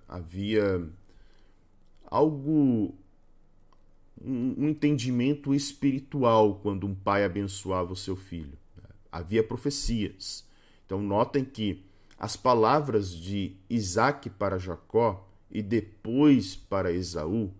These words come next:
são palavras proféticas. Acreditava-se que um homem em seu leito de morte podia prever eventos significativos, né? Ou receber ainda uma,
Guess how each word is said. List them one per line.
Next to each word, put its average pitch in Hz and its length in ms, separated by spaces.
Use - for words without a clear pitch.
são - 240
palavras 131 680
proféticas. - 1080
Acreditava-se 117 920
que 131 380
um 120 280
homem 139 480
em 117 40
seu 117 240
leito 95 340
de 104 140
morte 104 480
podia 127 680
prever 135 560
eventos 110 640
significativos, 107 1400
né? 120 300
Ou 147 140
receber 143 560
ainda 120 560
uma, 107 640